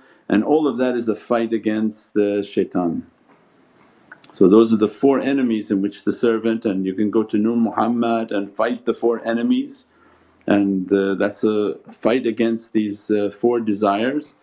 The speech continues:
so that, uh, to make the soul to be whole and powerful.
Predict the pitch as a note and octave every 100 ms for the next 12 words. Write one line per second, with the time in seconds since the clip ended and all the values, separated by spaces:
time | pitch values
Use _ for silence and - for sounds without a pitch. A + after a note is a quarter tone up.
0 | _ _ _ - G#2 G#2+ A2 A2 - G#2
1 | G#2 G2+ G2 - A2+ A2+ A#2 - G2 -
2 | A#2+ B2+ D3+ D#3 D#3 _ G#2+ G#2 A2 -
3 | A2+ A#2 G2+ - - F#2+ F2+ G#2+ G#2+ G2+
4 | F#2 -